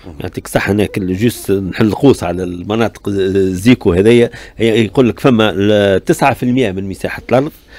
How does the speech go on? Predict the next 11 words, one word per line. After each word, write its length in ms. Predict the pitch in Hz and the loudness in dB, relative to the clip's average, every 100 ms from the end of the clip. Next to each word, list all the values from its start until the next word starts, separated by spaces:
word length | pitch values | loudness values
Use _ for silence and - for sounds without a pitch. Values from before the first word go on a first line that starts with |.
| - | -12
واثنين 340 | 110 107 156 135 | -6 -2 2 2
في 80 | 120 | 2
المية 260 | 117 123 | 2 2
من 140 | 95 95 | 0 -2
مساحة 340 | 95 - - | -4 -4 -6
المحيطات 580 | - 87 90 - 120 127 - - - | -8 -8 -4 2 2 2 -6 -20 -8
مغطية 440 | 90 104 117 113 | -2 -2 -2 -2
بالمناطق 600 | 98 98 95 104 101 - 87 | 0 0 -2 -2 -4 -6 -10
زيكو 360 | 87 - 107 | -6 0 2
هذه 240 | 90 104 101 | 4 2 2
بالإنجليزية. 760 | 85 95 87 90 85 95 107 | 0 -2 -2 -6 -2 -2 -2